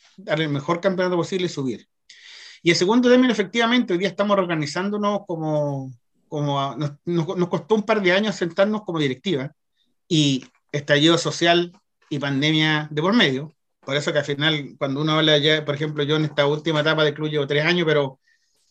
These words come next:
pero prácticamente es un año, porque las otras dos cosas han sido puro sobrevivir, digamos. Entonces, para planificar, para decir, "Vamos a hacer esto, es lo otro", recién ahora estamos retomando, <clears throat> después de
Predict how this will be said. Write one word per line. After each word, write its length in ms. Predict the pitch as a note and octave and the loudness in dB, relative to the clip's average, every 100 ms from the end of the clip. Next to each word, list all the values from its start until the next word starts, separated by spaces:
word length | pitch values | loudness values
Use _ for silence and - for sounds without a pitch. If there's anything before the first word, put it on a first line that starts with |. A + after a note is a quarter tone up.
| _ _ _ _ _ | _ _ _ _ _
pero 520 | D3+ C#3+ C#3 C3 G#2 - | 0 2 2 -2 -8 -6
prácticamente 540 | D#3 D3+ C#3 C#3+ D3 | -6 -4 -2 -2 -4
es 100 | C3+ | -6
un 140 | D3 F3 | -2 2
año, 200 | A#3+ D#3+ | 4 2
porque 160 | C#3 | 0
las 160 | C#3 D3+ | 0 0
otras 180 | C#3+ C#3+ | -2 -4
dos 100 | D3 | -4
cosas 200 | D#3+ - | -4 -4
han 100 | C3+ | -4
sido 220 | D#3 C#3 | -2 0
puro 500 | D#3+ F#3 F3+ E3 D#3 | 0 0 0 0 -2
sobrevivir, 540 | - D3+ D#3+ C4 G3+ | -2 2 4 6 4
digamos. 280 | C#3+ D3 C#3+ | 2 -2 -4
Entonces, 300 | C3 C#3+ D#3+ | -6 -4 -4
para 140 | D3 C#3+ | -4 -2
planificar, 760 | C#3 C#3 - C3 F#3+ G#3+ E3+ | -2 -4 -6 0 4 4 4
para 120 | D3 | 2
decir, 180 | C#3 E3 | 0 -2
"Vamos 200 | D3+ C#3+ | -4 -4
a 20 | |
hacer 140 | D3 D#3+ | -4 0
esto, 420 | G3 G3+ - C#3+ | 2 0 -2 -6
es 80 | D3+ | 0
lo 100 | D3 | 4
otro", 320 | G3 G#3 F#3+ | 4 4 0
recién 400 | D3+ - A#3+ C4 | -2 -2 -2 -2
ahora 340 | - D#3+ C4+ D4 | 0 4 4 4
estamos 320 | - C4+ A#3+ | 0 -2 -2
retomando, 640 | A#3 G#3+ A3 A#3+ B3 C4 _ _ _ _ _ - | -2 -4 -2 -2 -6 -8 _ _ _ _ _ 2
<clears throat> 300 | G3+ F3+ D3+ | 4 4 0
después 360 | - - F#3+ | -4 2 4
de 360 | F3 D#3 D3 | 6 4 4